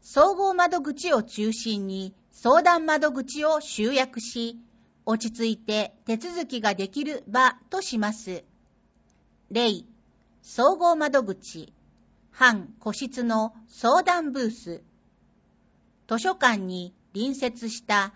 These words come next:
眺めの良い待合。総合窓口のイメージの絵が載っています。七、館、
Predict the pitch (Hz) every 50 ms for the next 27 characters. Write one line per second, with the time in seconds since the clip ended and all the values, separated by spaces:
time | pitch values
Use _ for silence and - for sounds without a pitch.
0 | _ _ _ - 202 202 226 269 330 349 349 339 330 320 302 302 330 359 349 269
1 | 190 - - 165 170 180 - - 269 285 240 196 170 151 143 - _ _ _ _
2 | _ _ _ _ _ _ _ _ _ _ _ _ _ _ _ _ _ _ _ _
3 | _ _ _ _ _ _ _ _ - - - - 247 262 320 381 320 349 359 359
4 | 339 330 320 320 294 311 262 240 226 240 - 202 190 185 180 180 180 180 _ _
5 | _ _ - 220 247 294 359 359 330 269 240 254 247 247 247 277 302 - - 302
6 | 330 311 - - - 202 202 190 190 - - 240 233 202 196 196 208 214 - -
7 | 208 190 - - _ _ _ _ _ _ _ _ _ _ _ _ _ _ _ _
8 | _ _ _ _ _ _ _ _ _ _ _ _ _ _ _ _ _ _ _ _
9 | _ _ - 208 254 269 247 226 202 185 175 - - _ _ _ _ _ _ _
10 | _ _ _ _ _ - 254 269 254 226 196 165